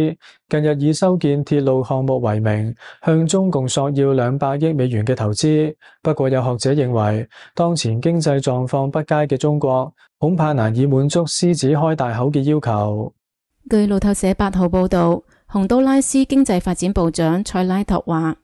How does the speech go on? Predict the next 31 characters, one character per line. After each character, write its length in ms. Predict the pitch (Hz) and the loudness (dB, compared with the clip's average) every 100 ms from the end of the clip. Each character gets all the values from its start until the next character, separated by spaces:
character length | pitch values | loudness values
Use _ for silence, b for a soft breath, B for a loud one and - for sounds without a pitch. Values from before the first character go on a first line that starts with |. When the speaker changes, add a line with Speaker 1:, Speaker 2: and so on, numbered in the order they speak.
| _ _ _ | _ _ _
Speaker 2:
洪 200 | - 185 | -6 -2
都 100 | 226 | 0
拉 160 | 262 | 0
斯 280 | 269 - 269 | 0 0 0
正 200 | 247 196 | 0 0
喺 60 | 190 | 0
度 160 | 185 | 0
尋 220 | 170 160 160 | 0 -2 0
求 180 | 156 | -2
投 140 | 156 160 | -2 -4
資 260 | 147 220 | -2 -2
者， 320 | - 160 185 - _ _ - | 0 -2 -2 -6 _ _ -6
喺 180 | 214 262 | -4 -2
十 120 | 208 180 | -2 -2
五 20 | |
年 240 | 196 170 156 | 0 0 2
內 300 | 160 165 b b - | 2 0 b b -4
資 180 | 180 180 | -2 0
助 140 | 185 | 0
建 180 | - 196 | 0 -2
成 180 | 170 170 | -2 -2
一 80 | 214 | -2
條 300 | 185 160 151 - | 0 0 -2 -2
連 180 | 175 165 | 0 2
接 160 | 202 | 0
洪 240 | 196 165 165 | 0 -2 0
都 120 | 220 | 0
拉 140 | 233 | 0
斯 160 | 233 254 | -2 -2
境 240 | 185 185 | -2 0
內 300 | 214 160 165 | 2 0 -2